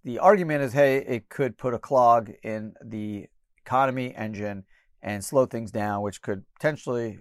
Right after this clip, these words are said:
uh, have a devastating effect. We don't know. We haven't seen capital gain increases like this since the fifties. Um,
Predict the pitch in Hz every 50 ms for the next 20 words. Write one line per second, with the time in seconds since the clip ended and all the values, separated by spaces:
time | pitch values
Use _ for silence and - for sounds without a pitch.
0 | _ - 107 101 107 113 113 95 - 107 98 98 - - 110 104 95 101 98 95
1 | - - 170 160 151 - _ _ _ _ _ - - - - - - - 170 208
2 | 220 202 175 165 165 165 165 165 160 160 147 151 156 151 160 165 170 151 151 139
3 | - - 165 156 156 139 - 147 147 139 - 147 131 127 139 135 135 139 131 147
4 | - _ - 139 135 127 - 156 131 107 - 135 107 123 120 - - - 120 107
5 | - - 113 - - - - - - 156 - - 156 147 143 143 139 113 - _
6 | _ _ _ _ _ _ - 117 117 117 113 113 113 113 110 110 110 110 107 107
7 | 110 113 -